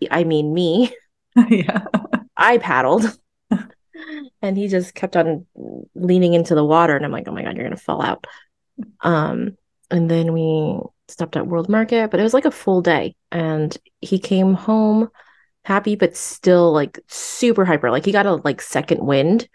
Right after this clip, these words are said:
Speaker 2: Yeah.
Speaker 1: I guess. Um, so he was hyper, and Ozzy came home hyper, and I was, like, dead tired <laughs> from doing all that. So the kids have been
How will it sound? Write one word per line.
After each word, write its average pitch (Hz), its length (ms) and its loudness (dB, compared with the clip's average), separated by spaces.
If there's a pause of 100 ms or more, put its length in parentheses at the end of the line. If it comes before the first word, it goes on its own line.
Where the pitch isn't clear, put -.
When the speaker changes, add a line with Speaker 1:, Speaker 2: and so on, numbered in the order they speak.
(100)
Speaker 2:
Yeah. 151 400 -2 (460)
Speaker 1:
I 202 140 2
guess. 220 500 -2
Um, 156 500 -2
so - 220 -4
he 202 220 0
was 214 120 2
hyper, 196 380 2
and 170 240 -4
Ozzy 170 300 0
came 185 200 0
home 175 200 2
hyper, 170 460 -2
and 156 180 -6
I 147 120 -4
was, 147 160 -6
like, - 280 -10 (1000)
dead 180 280 4
tired 156 540 2 (100)
<laughs> - 120 -20
from 202 160 6
doing 196 360 4
all - 360 -4
that. - 160 -4 (600)
So 190 160 0
the 180 80 2
kids 185 240 -2
have 180 100 0
been 165 320 0